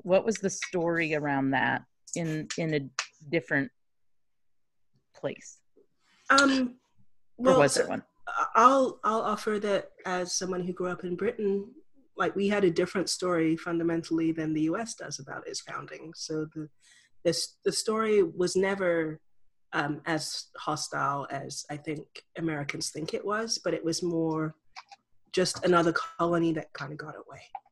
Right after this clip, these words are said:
Speaker 2: is the undertone to it.
Speaker 1: Mm-hmm.
Speaker 2: Um, and, and at the same time, this mythology around a special relationship between the U K and the U S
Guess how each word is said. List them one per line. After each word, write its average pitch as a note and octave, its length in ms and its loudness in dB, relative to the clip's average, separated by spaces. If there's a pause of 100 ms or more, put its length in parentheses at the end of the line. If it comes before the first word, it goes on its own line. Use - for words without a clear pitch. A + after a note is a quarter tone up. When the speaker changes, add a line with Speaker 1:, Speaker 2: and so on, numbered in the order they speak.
(180)
Speaker 2:
is E3 240 -4
the - 180 -6
undertone C#3 480 -14
to - 160 -14 (160)
it. D#3 60 -8
Speaker 1:
Mm-hmm. D#3 400 -6 (420)
Speaker 2:
Um, D3+ 440 -6 (680)
and, E3+ 380 4 (280)
and F#3+ 120 8
at F3+ 120 6
the F3 80 4
same F3+ 320 6
time, E3+ 520 2 (120)
this - 420 -4 (340)
mythology E3+ 600 0
around D#3+ 320 0
a D#3 60 -2
special E3 480 -2
relationship E3 760 2
between F3 360 2
the E3+ 100 0
U E3+ 160 2
K E3 360 -6
and E3 180 -6
the D#3+ 80 -4
U D#3 200 -2
S D#3 380 0